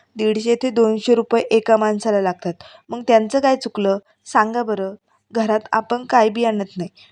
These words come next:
मग सगळा अधिकार त्याच दाखवतात ना, त्यामुळे त्या बोलणारच." मग आता सत्या लगेच डोक्याला हात लावू लागतो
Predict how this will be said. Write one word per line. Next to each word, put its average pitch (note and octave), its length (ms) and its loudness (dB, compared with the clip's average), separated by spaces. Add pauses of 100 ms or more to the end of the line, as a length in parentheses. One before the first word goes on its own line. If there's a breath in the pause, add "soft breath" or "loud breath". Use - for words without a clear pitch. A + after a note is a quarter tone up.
(120)
मग A3+ 240 -2
सगळा A#3 380 4
अधिकार A#3+ 340 0 (100)
त्याच A3+ 280 4
दाखवतात A#3 540 0
ना, G#3 180 -4 (400 soft breath)
त्यामुळे A#3+ 380 2
त्या D4+ 100 4
बोलणारच." C#4 680 2 (800)
मग G#3+ 300 4
आता G#3+ 260 4
सत्या A#3+ 420 2
लगेच A#3+ 400 0
डोक्याला B3+ 380 4
हात C#4+ 240 -2
लावू C#4+ 180 6
लागतो C4+ 320 0